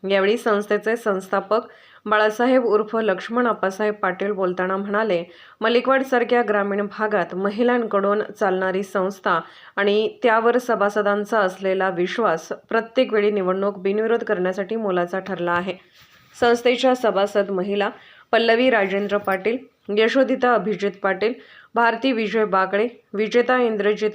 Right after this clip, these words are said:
पाटील यांनी मनोगत व्यक्त केले. सत्काराला उत्तर देताना नूतन चेअरपर्सन शोभा पाटील, व्हाईस चेअरपर्सन सुलोचना कट्टीकर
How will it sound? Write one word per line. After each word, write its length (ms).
पाटील 320
यांनी 160
मनोगत 440
व्यक्त 240
केले. 140
सत्काराला 480
उत्तर 320
देताना 380
नूतन 380
चेअरपर्सन 800
शोभा 340
पाटील, 380
व्हाईस 360
चेअरपर्सन 640
सुलोचना 540
कट्टीकर 520